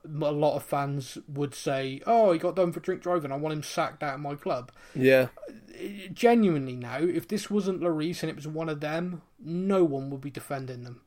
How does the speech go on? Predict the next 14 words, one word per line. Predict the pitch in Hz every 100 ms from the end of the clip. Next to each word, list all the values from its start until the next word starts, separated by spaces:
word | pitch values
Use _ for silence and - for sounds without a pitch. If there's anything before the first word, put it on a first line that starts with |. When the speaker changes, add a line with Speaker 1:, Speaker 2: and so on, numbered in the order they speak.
| _
Speaker 1:
No | 165 175
one | 170 160 156
would | 143
be | 156
saying, | - 147 139 139 135 - - -
"Oh, | 180 180 175
he | 165
only | 156 170
let | 165 160
his | - -
hair | 147 147 147
down, | 147 147 147 147
you | 143
know, | 135 135